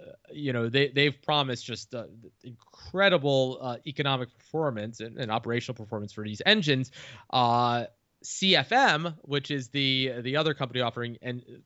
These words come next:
engines for the A three twenty neo, you know, they, they've sort of said all along, "Hey, our engines, uh, can, can do about as well." And, uh, precisely because it's not so different from the old technology,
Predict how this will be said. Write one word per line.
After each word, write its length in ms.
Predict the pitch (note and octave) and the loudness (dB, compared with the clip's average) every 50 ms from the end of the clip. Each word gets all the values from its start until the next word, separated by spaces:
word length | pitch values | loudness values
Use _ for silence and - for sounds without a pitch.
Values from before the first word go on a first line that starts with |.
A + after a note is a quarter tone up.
| - | -16
engines 400 | - A2+ A#2+ A#2 G#2+ A#2 A2+ A2 | -12 -10 -10 -10 -10 -10 -10 -10
for 200 | - - B2+ A#2+ | -8 -6 -6 -6
the 140 | A#2 A2+ A2+ | -4 -4 -6
A 40 | A#2 | -8
three 160 | - - A2+ | -8 -8 -12
twenty 260 | G#2+ - A#2 A2 A2 A2+ | -10 -10 -10 -10 -8 -2
neo, 360 | C3+ D#3+ E3+ D#3 C#3 B2+ B2 - - - - - _ | 2 4 4 6 4 4 2 -2 -6 -20 -20 -20 _
you 160 | - D3+ D3 C3 | -4 0 2 2
know, 80 | C3 | 4
they, 200 | C3 D3+ E3 F3 | 6 6 6 4
they've 220 | D#3 D3+ D#3+ D#3+ C#3 | 4 2 2 2 2
sort 160 | - D#3+ C#3+ | 0 -2 -2
of 60 | C3 | -2
said 140 | - D3 C3+ | -2 0 0
all 140 | C3+ C3 B2+ | 0 0 0
along, 160 | B2 B2 A2+ | -2 -4 -4
"Hey, 120 | C3 C#3 | -4 -4
our 260 | C3 B2+ C#3 D3+ D#3 | 0 2 4 4 4
engines, 520 | D3 D3 D3+ C#3+ C3 C#3 C3+ C3 B2+ - _ _ _ _ _ - | 4 4 2 0 -2 -4 -4 -4 -8 -10 _ _ _ _ _ -4
uh, 400 | B2 B2 A#2+ A#2+ A#2+ A#2+ A#2+ A#2+ | -2 -2 0 0 -2 -2 -4 -6
can, 280 | - - C3 B2 B2+ B2 | -6 -8 -8 -8 -8 -6
can 120 | - B2+ | -6 -4
do 140 | A#2+ C3+ C3 | -2 -2 0
about 260 | A#2+ C3 B2+ B2+ B2 | 2 2 0 2 0
as 160 | B2 A#2 - | -2 -4 -2
well." 460 | B2+ B2+ B2 B2 B2 A#2+ A#2+ B2 A#2+ - | 0 2 4 4 2 2 2 0 -2 -4
And, 480 | - B2+ B2 A#2+ A#2+ A#2+ A#2+ A#2 A#2 A2+ | -6 -6 -4 -2 -2 -2 -4 -4 -4 -4
uh, 140 | A#2+ A2+ A2 | -4 -4 -4
precisely 420 | - - A2+ A#2+ A2+ G#2 A2+ A2+ | -6 -8 -6 -6 -4 -4 -4 -8
because 540 | A2 A#2 - - - - G3+ G#3 G3 F#3 D3+ | -8 -10 -12 -6 0 4 6 6 6 6 4
it's 160 | D#3+ C#3+ - | 2 -4 0
not 260 | D3+ D3+ C#3+ - - | 0 0 0 -2 -6
so 240 | - - E3 D#3+ D3+ | -4 0 2 2 4
different 300 | C#3+ D3+ C#3 - C#3+ B2+ | 4 2 2 2 -4 -2
from 120 | C3+ B2+ | -2 -2
the 100 | C3 C3 | 0 0
old 120 | C3 B2+ A#2 | 0 0 2
technology, 760 | C#3+ C#3 A#2 A#2+ C3 B2+ B2 B2 B2 A2+ B2+ C3 B2 B2 - | 0 0 0 0 -2 -2 0 -2 -2 -2 -2 -2 -2 -4 -6